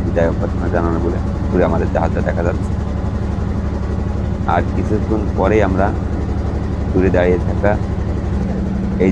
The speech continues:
জাহাজে করে আমরা বাড়ির উদ্দেশ্যে রওনা। তো ফ্রেন্ড, ভিডিওটি যদি ভালো লেগে থাকলে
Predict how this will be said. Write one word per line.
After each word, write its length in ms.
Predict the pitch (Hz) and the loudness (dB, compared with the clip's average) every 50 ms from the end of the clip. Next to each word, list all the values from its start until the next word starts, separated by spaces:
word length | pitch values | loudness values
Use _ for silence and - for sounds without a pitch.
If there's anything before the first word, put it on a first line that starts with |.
| 82 | 4
জাহাজে 280 | 85 85 92 90 92 98 82 - | 2 2 2 2 2 2 2 2
করে 140 | 98 101 98 90 | 2 4 4 4
আমরা 140 | 87 92 92 92 | 4 2 2 2
বাড়ির 220 | 85 - 82 80 - - | 2 2 2 2 0 0
উদ্দেশ্যে 300 | - - - 85 - - - 80 | -2 0 0 0 0 0 0 2
রওনা। 200 | 73 73 71 - - - - - - - - - - - - - - 95 | 2 0 0 0 0 0 0 0 0 0 0 0 0 0 0 0 -2 -2
তো 60 | - - - | -2 0 2
ফ্রেন্ড, 200 | 123 123 120 113 110 | 2 2 2 4 4
ভিডিওটি 280 | 123 123 127 127 135 127 127 | 4 4 4 4 2 2 2
যদি 120 | 127 131 120 | 2 2 4
ভালো 100 | 120 117 117 | 4 4 4
লেগে 140 | 123 120 - | 2 2 2
থাকলে 160 | - - - | 2 2 2